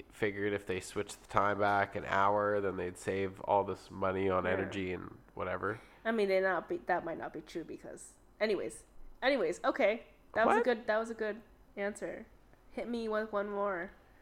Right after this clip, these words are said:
Speaker 1: Okay, that was, that was the last one you gave me?
Speaker 2: Yeah, I gave you a free little cute one.
Speaker 1: Oh, it was okay.
Speaker 2: You clearly didn't make any cute ones for me, so.
Speaker 1: I got one for you.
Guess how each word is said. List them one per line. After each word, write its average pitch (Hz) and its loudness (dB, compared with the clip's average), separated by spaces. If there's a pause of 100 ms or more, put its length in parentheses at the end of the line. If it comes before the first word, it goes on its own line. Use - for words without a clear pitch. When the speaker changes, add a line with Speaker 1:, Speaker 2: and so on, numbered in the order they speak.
(680)
Speaker 1:
Okay, 95 -12 (280)
that 95 -2
was, 98 2 (100)
that 110 8
was 131 6
the 127 2
last 107 6
one 147 2
you 147 0
gave 151 4
me? 214 -2
Speaker 2:
Yeah, 220 0
I 233 -6
gave 262 -4
you 285 -2
a 285 0
free 277 -4
little 277 0
cute 294 -6
one. 156 -4 (260)
Speaker 1:
Oh, 95 2
it 90 -2
was 101 -8
okay. 208 -4
Speaker 2:
You 247 -4
clearly 240 -2
didn't 214 -2 (260)
make 190 -2
any 175 -2
cute - -2
ones 180 -10
for 170 -8
me, 165 -6 (300)
so. 160 -8 (1040)
Speaker 1:
I 98 4
got 98 2
one 95 2
for 85 -2
you. 53 -8